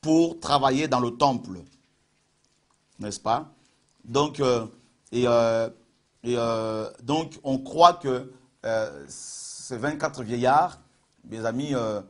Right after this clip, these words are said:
ben, sont comme un peu des, des, des, des sacrificateurs qui sont là devant,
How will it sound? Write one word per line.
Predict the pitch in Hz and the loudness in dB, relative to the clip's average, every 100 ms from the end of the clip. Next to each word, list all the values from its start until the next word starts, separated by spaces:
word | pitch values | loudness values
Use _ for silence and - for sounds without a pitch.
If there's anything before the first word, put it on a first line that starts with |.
| _ _ | _ _
ben, | - 104 101 | -10 -8 -6
sont | - 135 | -6 -4
comme | 139 135 | -2 -2
un | 127 | -4
peu | 127 135 | -4 -6
des, | 117 110 107 | -4 -6 -6
des, | 107 104 98 _ _ - | -6 -8 -10 _ _ -12
des, | 107 107 | -8 -8
des | 104 | -8
sacrificateurs | 123 120 117 120 123 - 135 156 | -8 -8 -10 -4 -4 -2 -2 -4
qui | 147 | -8
sont | 120 123 | -10 -4
là | 123 | -4
devant, | 113 117 123 127 | -2 -2 -2 -2